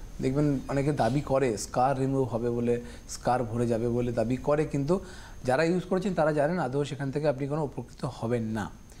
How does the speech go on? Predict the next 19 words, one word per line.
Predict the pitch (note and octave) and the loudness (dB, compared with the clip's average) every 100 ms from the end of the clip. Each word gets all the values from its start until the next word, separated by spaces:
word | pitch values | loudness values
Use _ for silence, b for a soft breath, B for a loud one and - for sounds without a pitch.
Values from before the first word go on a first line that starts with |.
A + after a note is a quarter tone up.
| B B - | B B -8
সেইখান | - C#3 C3 E3 E3+ | -2 0 2 2 0
থেকে | D#3+ F3 | 2 2
দাঁড়িয়েও | C#3+ C#3 E3+ | 4 4 2
Doctor | C#3 - B2+ | 0 -2 -4
প্লাস | C3 B2+ | -2 0
আপনাকে | A#2 B2+ B2 | 0 0 0
help | A#2+ | -2
করতে | B2 A#2+ B2+ | 0 0 0
পারবে, | A2+ A2 A#2 C3 | 2 0 2 2
কারণ | A2+ D3 A3 B B B - | 2 2 0 B B B -4
সেই | D3+ E3 | 2 4
যে | F3 F#3+ | 4 2
scar | F#3 - C#3 C#3+ | 2 2 2 4
হয়েছে, | C#3+ C3 | 0 -2
মানে, | C3 C#3 | -2 -2
সেখানকার | C#3 B2+ C#3 C#3 D3+ | -2 -4 -4 0 0
যে | C#3+ | 2
muscle | D3+ B2 A#2 D#3 D3 | 0 0 0 2 2
এবং | C3+ | 2